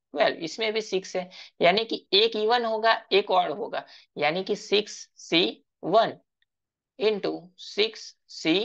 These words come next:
वन upon total थे ट्वेल्व, ट्वेल्व में से चूज करने थे टू, यानी कि ट्वेल्व सी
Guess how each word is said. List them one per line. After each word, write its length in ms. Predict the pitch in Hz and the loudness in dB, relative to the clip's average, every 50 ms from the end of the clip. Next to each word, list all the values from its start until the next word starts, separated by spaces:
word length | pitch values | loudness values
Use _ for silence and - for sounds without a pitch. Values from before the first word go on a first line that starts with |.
| 320 - _ _ _ _ _ _ | -4 -8 _ _ _ _ _ _
वन 320 | 226 202 233 220 175 139 - _ _ _ - _ _ - | 0 2 4 4 4 2 -4 _ _ _ -20 _ _ -2
upon 360 | - 196 196 214 190 185 185 180 | -2 0 2 0 0 0 -2 -4
total 380 | - 185 170 170 - 202 202 190 185 - | -4 -4 -2 0 2 2 2 2 2 0
थे 80 | 185 180 | 0 0
ट्वेल्व, 360 | - - 175 175 190 220 220 - - | 0 2 4 4 4 4 0 -4 -2
ट्वेल्व 260 | - 160 151 156 160 | 2 2 2 2 0
में 100 | 165 165 | -4 -6
से 140 | 160 - 175 165 | -6 -8 -8 -6
चूज 260 | - 160 160 156 - | -4 -4 -4 -4 -2
करने 280 | - 143 135 139 147 147 - | -2 -4 -2 -4 -4 -6 -6
थे 60 | - | -4
टू, 220 | 180 - 185 147 127 | -2 0 0 0 0
यानी 240 | 127 127 127 131 | -2 -4 -6 -6
कि 120 | 131 - 139 | -6 -6 -2
ट्वेल्व 260 | - - 120 123 127 | -2 0 0 0 -2
सी 260 | 127 - - 180 190 | -2 0 0 0 0